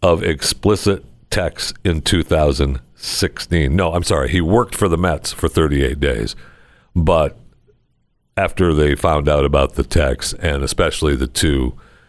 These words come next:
and the one that was where he was completely naked, uh, have a nice day. You're no longer the general manager of the Mets.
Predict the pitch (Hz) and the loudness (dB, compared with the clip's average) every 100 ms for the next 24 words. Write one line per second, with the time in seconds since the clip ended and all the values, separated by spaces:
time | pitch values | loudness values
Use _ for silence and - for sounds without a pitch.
0 | _ - 76 69 71 - 73 69 80 78 | _ -4 0 0 -2 -4 0 4 4 4
1 | 76 73 71 71 57 76 71 76 69 69 | 2 0 0 0 0 2 2 2 0 0
2 | - - 76 - 90 73 69 67 67 - | -2 -2 -2 0 0 0 0 0 -2 -2
3 | 65 - - - 76 76 95 73 69 67 | -4 -6 -20 -4 0 2 0 -2 -2 -2
4 | - - - - - _ - 80 71 71 | -4 -6 -6 -10 -20 _ 0 2 4 2
5 | 67 67 65 64 71 71 71 76 73 73 | 2 0 -2 -6 -2 -2 -2 -6 -10 -12
6 | 76 - 71 76 - - | -14 -14 -16 -16 -18 -20